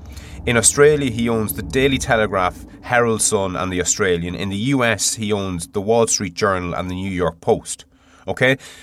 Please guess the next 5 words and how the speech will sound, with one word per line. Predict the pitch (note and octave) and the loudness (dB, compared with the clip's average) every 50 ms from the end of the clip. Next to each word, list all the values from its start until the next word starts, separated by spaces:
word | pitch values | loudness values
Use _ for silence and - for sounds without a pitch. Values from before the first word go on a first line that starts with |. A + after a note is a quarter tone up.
| - - - _ _ _ _ _ - _ _ - | -20 -20 -20 _ _ _ _ _ -20 _ _ -2
Think | - G3 A3+ G#3+ G#3 | 2 2 4 4 2
about | D#3+ A#2+ G2 - | 2 0 -2 -2
this. | - - - - - - _ _ _ _ _ _ _ _ _ _ _ _ - B2+ - _ | -6 -8 -6 -6 -6 -6 _ _ _ _ _ _ _ _ _ _ _ _ -18 -18 -2 _
Bad | F3 F3+ A3 A3+ | 2 4 4 4
enough | A3+ G#3+ F3+ G3 F#3+ D#3 - - - - - | 4 4 4 2 2 2 0 -4 -10 -12 -14